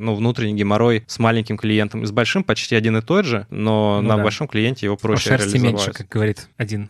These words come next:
Speaker 2: бизнесмен из Лондона.
Speaker 1: Да, все так. Стандартный путь клиента, он объявляет тендерную процедуру, зовет туда агентство, которое ему нравится, одно из них мы. Если мы в тендере проявляемся молодцами, он выбирает нас на год и говорит: «Делайте мне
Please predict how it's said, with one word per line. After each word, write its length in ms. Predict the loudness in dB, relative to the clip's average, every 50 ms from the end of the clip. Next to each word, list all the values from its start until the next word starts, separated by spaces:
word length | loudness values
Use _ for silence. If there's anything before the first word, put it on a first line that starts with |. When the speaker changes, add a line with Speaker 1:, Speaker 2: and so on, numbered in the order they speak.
| _ -14
Speaker 2:
бизнесмен 480 | -10 -6 -4 -4 -4 -4 -4 -4 -4 -2
из 120 | -2 -2
Лондона. 360 | -2 -2 -2 -2 -4 -6 -8 -8 -12 -18 -20 _ _
Speaker 1:
Да, 340 | -4 -2 0 0 -2 -4 -6 -12 -18 -20 -20 -18 -18 -18 -14
все 180 | -8 -6 -6 -4
так. 260 | -2 -2 -4 -4 -6 -12 _ -20 -20 -20 -20 -18 -12
Стандартный 480 | -6 -2 0 2 4 4 4 4 2 2
путь 140 | 0 0 0
клиента, 520 | 2 2 2 2 2 2 2 2 4 4
он 460 | 4 4 4 2 2 2 0 0 2
объявляет 400 | 2 4 4 4 4 4 2 2 2
тендерную 360 | 0 -2 0 -2 -2 -4 -6
процедуру, 440 | -6 -10 -6 -4 0 2 2 2 4
зовет 280 | 4 4 4 4 2
туда 160 | 0 0 0 0
агентство, 340 | 2 2 0 -2 -4 -6
которое 280 | -8 -6 -2 0 0 0
ему 140 | 0 0 0
нравится, 540 | 2 2 2 2 2 0 -2 -2 0 0 0
одно 200 | 0 0 0 0
из 80 | 0
них 200 | -2 -4 -4 -4
мы. 280 | -4 -4 -4 -4 -6 -10 _ _ -2
Если 280 | 2 2 2 2 2 0
мы 200 | 0 0 -2 -2
в 100 | -2 0
тендере 260 | 0 2 2 2 0
проявляемся 460 | 2 2 2 2 2 2 0 0 0
молодцами, 480 | 0 0 0 0 2 0 0 2 2 0
он 100 | 0 0
выбирает 460 | 0 2 2 4 4 4 2 2 0
нас 280 | 0 0 0 -2 -2 -4
на 100 | -6 -4
год 240 | -2 -2 -2 -2 -2
и 40 | -2
говорит: 320 | 0 0 0 0 -2 -4 -6
«Делайте 400 | -2 0 2 2 0 0 -2 -4
мне 500 | -2 -2 0 0 0 0 -2 -4 -6